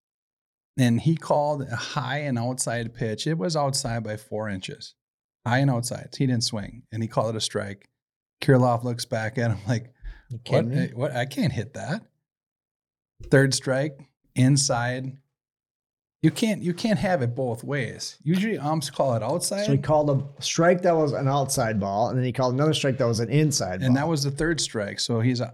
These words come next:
Speaker 1: you know, he's done. And it's like, u-, usually umps are pretty consistent about where they're calling it. Are they calling the out-, inside, or are they calling the outside? And, and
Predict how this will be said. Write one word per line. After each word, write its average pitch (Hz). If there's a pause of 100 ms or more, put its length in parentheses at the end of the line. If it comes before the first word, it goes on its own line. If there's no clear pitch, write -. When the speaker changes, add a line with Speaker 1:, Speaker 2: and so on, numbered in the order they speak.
Speaker 1:
you 110
know, 101
he's 120
done. 110 (680)
And 120 (140)
it's 139
like, 120 (120)
u-, 147
usually 208
umps 139
are 143
pretty 165
consistent 139
about 120
where 113
they're 131
calling 107
it. 95
Are 110
they 117
calling 156
the 117
out-, 107
inside, 185
or 175
are 143
they 120
calling 127
the 110
outside? 101
And, 98 (440)
and 110